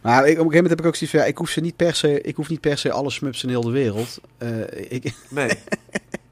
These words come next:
Speaker 1: ik ben al blij met mijn Darius Collection nou op de Switch. Eh,
Speaker 2: Ja.
Speaker 1: d-, die, waarbij
Speaker 2: Dat is
Speaker 1: ik,
Speaker 2: mooi, ja.
Speaker 1: godzijdank, die Collector's Edition heb weten te bemachtigen. Iemand die die hem tweedehands wegdeed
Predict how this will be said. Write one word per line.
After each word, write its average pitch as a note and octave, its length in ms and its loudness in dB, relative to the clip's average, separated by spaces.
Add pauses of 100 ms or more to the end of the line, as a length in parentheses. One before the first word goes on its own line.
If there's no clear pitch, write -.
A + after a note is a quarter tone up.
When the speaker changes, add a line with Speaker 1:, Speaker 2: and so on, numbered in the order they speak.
(400)
Speaker 1:
ik D3+ 140 -4
ben D#3 160 4
al D3+ 80 4
blij D3 220 8
met C#3+ 120 2
mijn C3 180 0
Darius C3 420 4
Collection A2+ 460 -2
nou G#2+ 200 0
op G#2 60 -4
de G#2 60 -8
Switch. B2 420 -6 (640)
Eh, A2 520 -2 (440)
Speaker 2:
Ja. D#3 280 -2
Speaker 1:
d-, - 400 -12
die, A#2 240 0
waarbij A#2 220 0
Speaker 2:
Dat A#2 100 4
is A#2 60 0
Speaker 1:
ik, C3 40 -2
Speaker 2:
mooi, A2+ 120 -2
ja. A2 120 -8 (300)
Speaker 1:
godzijdank, C3 720 -4
die A#2+ 100 -8
Collector's A#2+ 440 -4
Edition A#2+ 320 -6
heb A2+ 120 -6
weten G#2+ 240 -2
te A2 80 -14
bemachtigen. G#2+ 400 -6
Iemand A#2 200 -6
die B2+ 100 -6
die A#2 100 0
hem A2+ 120 -4
tweedehands B2 540 -2
wegdeed A#2 560 -2